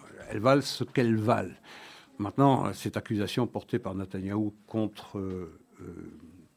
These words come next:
Yair Lapid d'avoir bradé, euh, la souveraineté israélienne sur des eaux qui étaient contestées, ça vaut ce que ça vaut, naturellement. On est en pleine campagne et il n'y a pas un argument qui échappera à cette, euh, à cette volonté de, d'accuser l'autre,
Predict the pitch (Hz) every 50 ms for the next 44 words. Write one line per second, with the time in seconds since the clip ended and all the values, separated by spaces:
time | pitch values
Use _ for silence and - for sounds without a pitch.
0 | _ _ _ _ - - 87 90 95 95 92 92 92 98 - - 160 165 131 101
1 | 95 95 95 98 95 87 92 101 98 101 95 110 107 104 107 123 120 107 - -
2 | _ _ - - 85 90 85 85 87 90 95 98 - - 117 101 101 104 101 95
3 | - 120 107 98 - - - 98 95 101 113 110 104 - - 98 92 87 98 95
4 | 98 113 110 - - - - - - 98 95 95 - - - 95 - - - -
5 | - 147 143 - - 82 90 95 - - - - 120 - - 123 117 139 156 117
6 | - - 92 95 - - 110 95 95 95 104 95 - - - - - - - 98
7 | 98 101 107 104 - - 107 98 95 - 95 87 - 113 127 143 160 160 156 -
8 | - - - - - - 104 98 - - 98 98 95 101 101 - 117 110 101 107
9 | 104 101 101 95 - - 113 107 110 127 135 131 135 - 113 98 - - - -
10 | - - - 113 127 143 131 - - - 98 98 98 - - - 107 101 98 -
11 | _ - 98 95 95 90 90 - - - - - - - - - - 98 95 104
12 | 107 104 101 110 107 - - 135 147 135 101 104 101 98 98 - - - - -
13 | - - 101 110 - - 117 104 92 110 98 107 135 147 151 147 147 - 113 113
14 | 110